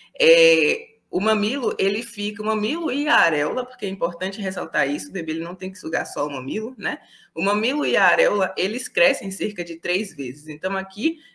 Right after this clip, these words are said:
a gente pe-, é, tem a primeira figura, a primeira imagem, né? Antes do bebê abocanhar, e quando ele abocanha, na terceira imagem, né?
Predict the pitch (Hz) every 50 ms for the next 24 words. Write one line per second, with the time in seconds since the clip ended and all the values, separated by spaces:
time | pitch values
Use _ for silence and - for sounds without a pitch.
0 | _ - 143 170 185 180 190 - - - 190 180 170 - - 139 156 156 156 151
1 | 151 - 190 175 175 175 180 175 170 175 180 196 - - 208 185 160 165 233 262
2 | 240 - - 180 175 170 175 180 170 160 156 156 196 285 285 285 240 220 226 339
3 | 403 381 392 - - _ _ - - - 156 165 - - - 156 147 151 156 151
4 | 156 151 147 143 147 147 - 175 160 165 170 175 185 226 330 403 - - - -
5 | 202 208 202 - - 190 196 214 220 220 220 190 180 180 180 175 175 175 175 175
6 | 170 170 - - 160 160 175 202 220 226 214 185 - - 165 160 170 180 - -
7 | 202 - - - 196 226 226 226 196 160 156 147 135 151 160 - - - - 185
8 | 277